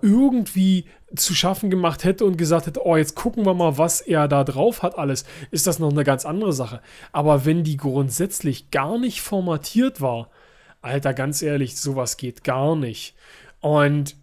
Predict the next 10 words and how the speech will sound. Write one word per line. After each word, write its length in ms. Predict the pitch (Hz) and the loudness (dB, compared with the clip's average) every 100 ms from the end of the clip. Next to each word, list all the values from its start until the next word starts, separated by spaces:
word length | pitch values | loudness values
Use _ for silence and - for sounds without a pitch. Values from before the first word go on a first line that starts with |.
| - | -4
da 120 | 147 | 0
dachte 220 | 160 147 | 0 2
ich 80 | 185 | 2
auch 220 | 160 156 | 2 0
echt, 380 | - 147 - - _ _ _ _ _ _ - | -6 -6 -8 -14 _ _ _ _ _ _ -12
das 220 | 87 - | -8 -6
ist 260 | - - 156 | 0 0 0
nicht 320 | 151 - - | -4 -4 -4
euer 200 | 185 190 | -2 -2
Ernst. 580 | 196 143 139 127 - | -2 -2 -2 -4 -10